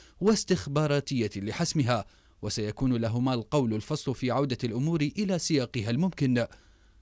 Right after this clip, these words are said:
مباحثات يأمل السوريون في أن تنهي شلال الدم المتدفق في البلاد منذ سنوات، وتؤسس لمرحلة انتقالية خالية من العنف ومظاهره.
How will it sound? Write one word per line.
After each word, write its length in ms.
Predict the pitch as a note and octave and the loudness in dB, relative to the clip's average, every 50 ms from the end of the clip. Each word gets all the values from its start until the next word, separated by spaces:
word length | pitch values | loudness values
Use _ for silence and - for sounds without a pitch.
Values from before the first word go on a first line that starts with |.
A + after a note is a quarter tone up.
| - _ F3+ | -8 _ 0
مباحثات 600 | G#3 F#3+ A3 G3 - - F#3 - - F#3+ F3 - | 2 4 4 4 2 0 -2 0 0 0 0 2
يأمل 440 | E3+ D#3+ D#3 E3+ C#3 C#3+ D#3 D3 D3+ | 2 2 2 2 2 0 0 0 0
السوريون 640 | D3 - - E3+ E3 F3 F3+ D#3+ F3+ F#3+ E3 A2+ | 0 0 0 0 2 2 2 2 2 2 2 2
في 220 | F#2+ - A2+ F#2+ G#2+ | 0 -4 -6 -6 -4
أن 80 | A#2+ | -2
تنهي 320 | - D3 C#3 B2+ A2+ C3 B2 | 0 0 0 2 2 0 0
شلال 380 | - - A#2+ A#2+ C3 C#3+ C3+ | 0 -2 0 2 2 2 2
الدم 300 | B2 A#2 A2+ C3 C3+ C3 | 2 2 2 2 2 2
المتدفق 680 | A#2+ A2+ A#2 A#2+ - - A#2+ C3+ C#3+ - - B2 - B2+ | 4 2 2 0 0 0 -2 -2 -2 -2 -2 -4 -2 -2
في 120 | A#2+ - - | -2 0 0
البلاد 600 | E3 C3+ B2+ C3+ F3 F3 D3+ C3 C3 C#3 B2 - - - - - - - - - | 0 0 2 2 4 2 2 4 2 2 2 0 -2 -10 -20 -20 -20 -18 -4 2
منذ 340 | F#3 G#3+ G#3+ F#3 D3 E3+ E3+ | 4 6 6 6 6 4 2
سنوات، 580 | - - D#3+ D3 C#3+ C3+ C#3+ E3 D#3 - - | 2 2 2 2 2 2 2 2 2 0 -2
وتؤسس 800 | F#2 E2+ G#2+ A2 G#2+ - - A#2 F#2 C#3 C#3+ - C#3+ B2+ - - | -4 -6 -6 -4 -4 -4 -4 -2 -2 -2 -2 0 -2 -4 -2 -2
لمرحلة 640 | A#2 A2 A2+ A2+ A#2 A#2+ A2+ - - D3+ D3+ B2+ - | -2 0 0 2 2 0 0 -2 -2 -2 0 0 0
انتقالية 1040 | B2 A2+ A#2 A#2 - C3 - - B2+ B2+ E3 E3+ D#3 D#3 C#3+ - C3+ C3+ C3+ B2+ - - - _ - - - - - | 0 0 0 -2 -2 -4 -4 -2 0 0 0 2 2 2 2 2 4 4 4 2 0 -2 -8 _ -20 -20 -20 -20 -18
خالية 540 | - - - G#3 G3 G3 F3+ D#3 - E3 D#3 | -6 -2 0 2 4 4 4 2 2 0 0
من 240 | D3 C#3+ C#3 C3+ C3 | 0 2 2 2 2
العنف 480 | B2+ A#2 A2 A2 A#2 A#2+ A#2 - - A#2 G#2 G2+ | 0 0 -2 -2 -2 -2 -2 -2 -2 -2 -2 -2
ومظاهره. 840 | G2+ G2+ G#2+ G#2+ A2+ C#3 F#3+ F3 C#3+ B2+ G#2+ G2 - - C3+ C3 | -2 -2 -2 -2 0 2 2 2 2 0 -2 -4 -4 -4 -4 -4